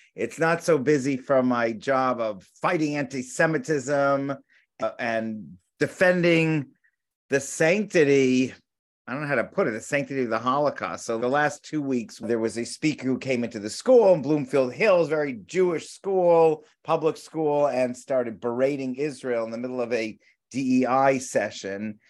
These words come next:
And that traumatized everyone. So the whole thing blew up there.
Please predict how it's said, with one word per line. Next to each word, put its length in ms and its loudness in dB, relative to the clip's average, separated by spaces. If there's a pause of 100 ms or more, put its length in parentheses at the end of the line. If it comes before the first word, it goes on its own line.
(160)
And 220 -2
that 240 2 (360)
traumatized 800 0
everyone. 760 -4
So 200 0
the 180 2
whole 200 0
thing 240 -6
blew 200 0
up 200 2
there. 560 0